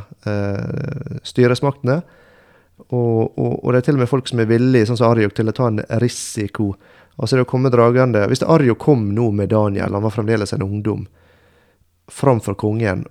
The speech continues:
og dette ikke funket, altså at han ikke klarte det, så hadde nok Arjok, eh, stilt ganske tynt,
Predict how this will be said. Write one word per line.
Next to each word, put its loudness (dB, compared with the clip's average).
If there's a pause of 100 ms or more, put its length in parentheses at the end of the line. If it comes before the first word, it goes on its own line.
og 0
dette -2
ikke -4
funket, -4
altså -4
at -6
han -2
ikke -6
klarte -4
det, -4 (120)
så -4
hadde -2
nok -4
Arjok, 0
eh, 0
stilt -6
ganske -6
tynt, -8